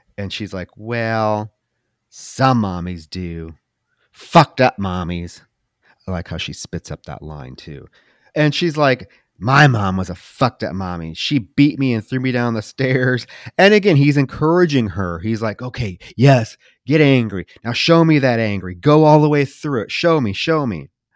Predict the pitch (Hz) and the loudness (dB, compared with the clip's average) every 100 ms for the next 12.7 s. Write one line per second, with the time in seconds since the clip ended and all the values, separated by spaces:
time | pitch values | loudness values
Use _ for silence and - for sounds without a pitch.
0 | _ _ - 202 202 214 196 - 190 165 | _ _ 0 2 4 2 0 2 2 0
1 | 175 165 139 127 131 113 107 - 101 87 | 0 0 0 -2 -4 -6 -6 -6 -8 -8
2 | - 85 69 58 - 62 - 71 78 85 | -10 -12 -12 -12 -14 -18 -14 -14 -12 -12
3 | - _ _ - 95 92 87 - 98 - | -14 _ _ -10 -6 -6 -8 -12 -12 -14
4 | - - _ _ _ - 123 113 107 101 | -20 -20 _ _ _ -10 -4 -2 -2 -2
5 | 101 - 95 95 98 - _ _ - 104 | -4 -6 -8 -8 -12 -14 _ _ -12 -8
6 | 101 92 90 98 - 95 90 127 151 _ | -8 -8 -8 -8 -10 -10 -10 -12 -14 _
7 | _ - 131 127 117 113 110 - 107 104 | _ -20 -16 -6 -4 -2 -4 -4 -4 -4
8 | 90 95 92 104 101 92 95 - 92 90 | -6 -6 -6 -4 -4 -4 -8 -12 -10 -8
9 | 92 92 87 90 90 92 - - 92 85 | -8 -8 -8 -8 -8 -8 -12 -16 -14 -14
10 | 82 - 82 104 95 82 78 - 104 139 | -14 -14 -12 -10 -10 -10 -12 -10 -8 -8
11 | 117 90 85 - 85 82 - - _ _ | -10 -16 -16 -14 -14 -14 -16 -20 _ _
12 | - 92 92 92 92 95 | -18 -14 -12 -10 -10 -10